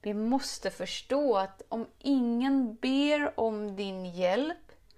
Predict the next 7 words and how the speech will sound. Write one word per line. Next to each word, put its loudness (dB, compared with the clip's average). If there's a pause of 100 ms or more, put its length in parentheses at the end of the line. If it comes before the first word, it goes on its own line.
(600)
så -4
är 2
det 2
som -2
att -8
du -6
liksom -6